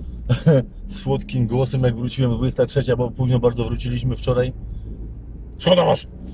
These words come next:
słodkim swym aniel-, anielim głosem zapytała o tę weselną. Niemniej jednak, Krzysztof, Emilia, bardzo dziękuję za prezenty w postaci Mirindy i innych napojów.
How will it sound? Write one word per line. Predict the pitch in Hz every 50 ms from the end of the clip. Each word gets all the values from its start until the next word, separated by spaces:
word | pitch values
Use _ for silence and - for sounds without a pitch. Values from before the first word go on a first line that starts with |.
| - - - - - - - - - - - - -
słodkim | - - 131 123 123 - - 127 123
swym | - - - 123 120
aniel-, | 117 - 123 117 113 117 117 117 - - - -
anielim | 117 113 117 113 107 110 113 113
głosem | 101 107 110 - - 113 104
zapytała | 107 101 - - 104 - 113 110 113 110 - -
o | 143 147 147
tę | 170 147
weselną. | 143 165 160 - 180 170 151 143 127 110 98 90 87 - - - - - - - - - - - - - - - - - - - - - -
Niemniej | 175 180 180 165 160 160
jednak, | 160 156 160 151 151
Krzysztof, | - 175 151 - 160 143 -
Emilia, | 139 143 143 135 120
bardzo | - - 135 147 147 147 151 139
dziękuję | 127 131 123 123 143 143 135 123
za | 120 120 107
prezenty | - - 135 151 143 139 151 143 131 110 131 120
w | 110
postaci | 123 120 - - 123 113 - 127
Mirindy | 151 180 220 233 247 247 226 214 233 214
i | 175 180
innych | 180 180 175 170 160
napojów. | 170 156 - 165 165 165 208 262 - -